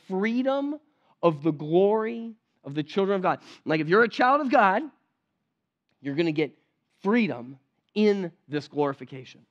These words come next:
Like, you, you will truly, forever, eternally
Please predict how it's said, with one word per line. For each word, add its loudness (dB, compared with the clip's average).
Like, -10
you, 2
you 4
will 0
truly, 0
forever, 2
eternally -2